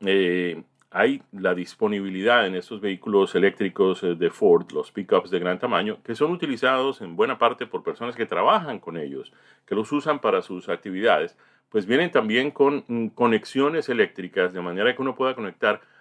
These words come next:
a esa batería un taladro o una herramienta eléctrica, una pulidora, qué sé yo, cualquiera de estas cosas.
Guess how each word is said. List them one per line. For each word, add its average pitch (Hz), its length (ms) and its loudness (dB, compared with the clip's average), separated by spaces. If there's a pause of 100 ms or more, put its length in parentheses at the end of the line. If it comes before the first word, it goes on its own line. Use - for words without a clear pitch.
(120)
a 90 140 2
esa 131 180 0
batería 117 640 0
un 87 140 -14
taladro 80 760 -2 (240)
o 82 140 2
una 85 600 2
herramienta 82 460 -2
eléctrica, 85 800 0 (120)
una 87 260 -6
pulidora, 87 640 0
qué - 100 -14
sé 90 140 -8
yo, 80 180 -6 (300)
cualquiera 98 600 4
de 80 120 0
estas 82 260 -4
cosas. - 400 -8